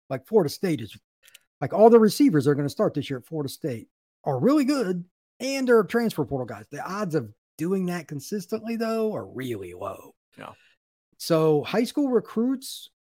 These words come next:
Speaker 1: if they think that you're that team, it can hurt you because they
Speaker 2: Hmm.
Speaker 1: wanna play early.
Speaker 2: Hmm.
Speaker 1: You know, now a kid like Jeremiah Smith, like, he doesn't care. He's, he'll compete with anybody, but there are only a handful of kids really like that.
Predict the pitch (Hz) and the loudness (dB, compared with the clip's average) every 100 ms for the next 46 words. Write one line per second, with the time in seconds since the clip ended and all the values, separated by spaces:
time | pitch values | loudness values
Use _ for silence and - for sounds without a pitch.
0 | _ 147 - 170 262 247 262 262 - 196 | _ -10 -6 0 0 0 -2 -4 -4 -4
1 | 180 220 208 226 226 - 220 247 269 240 | -2 -2 -2 -4 -6 -4 -4 -2 -4 -6
2 | _ _ 139 175 269 180 233 175 135 123 | _ _ -8 -2 0 2 2 2 -4 -2
3 | 135 139 117 190 220 185 - 185 165 220 | -2 -2 2 2 2 0 -2 -2 0 -2
4 | - - _ _ _ _ - 117 156 131 | -6 -20 _ _ _ _ -12 -6 -4 -4
5 | 127 135 131 - 175 131 139 160 135 123 | -4 -4 -4 -2 -2 0 0 0 0 -6
6 | - 208 202 135 139 117 - 196 156 120 | -6 -2 -2 -2 -6 -8 -2 2 2 0
7 | 123 120 139 151 147 180 _ _ 120 139 | -6 -4 -6 -4 -4 -4 _ _ -12 -4
8 | 160 127 131 233 156 135 117 113 123 - | -6 -4 -2 0 0 -2 -4 -6 -8 -10
9 | _ _ _ 226 214 147 139 185 156 123 | _ _ _ 2 2 4 2 2 0 -2
10 | 160 131 131 123 120 196 185 139 107 | -2 -2 -4 -4 -2 -4 -2 -6 -6